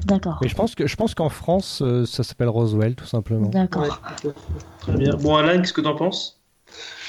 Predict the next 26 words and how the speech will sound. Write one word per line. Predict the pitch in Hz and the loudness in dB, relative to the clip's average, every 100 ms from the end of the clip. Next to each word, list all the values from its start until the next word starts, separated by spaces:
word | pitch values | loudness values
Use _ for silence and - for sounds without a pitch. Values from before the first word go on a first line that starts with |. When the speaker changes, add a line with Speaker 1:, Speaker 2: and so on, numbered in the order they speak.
| - - - | -14 -14 -2
Speaker 3:
Alors | 165 165 170 170 | 4 6 6 4
moi, | 196 214 240 233 190 | 4 6 8 8 6
euh, | 165 160 160 | 6 6 4
sans | 160 - 196 | 2 2 4
du | 180 170 | 4 0
tout | - 190 | 2 6
avoir | 156 | 8
lu | 151 | 6
les | 147 | 6
romans, | 147 185 240 | 4 4 4
du | 190 | 2
coup, | 180 - 247 226 | -2 2 2 2
c'est | - - | -2 2
juste | 170 226 - 180 | 2 2 2 2
que, | - - 170 156 175 | 2 4 4 2 0
ben, | 160 160 165 165 | 2 2 2 2
euh, | 160 156 151 147 143 135 - - - | 6 8 8 6 4 0 -6 -18 -8
Rose, | 160 156 170 180 165 | -2 4 6 6 6
là, | 202 190 156 - | 6 6 2 0
même | 175 175 | 0 0
si | |
c'est | - 165 | 0 2
pas | 160 | 4
un | 151 | 4
remake, | 165 214 240 - - - - | 4 2 0 -10 -20 -20 -12
c'est | - 180 | 2 2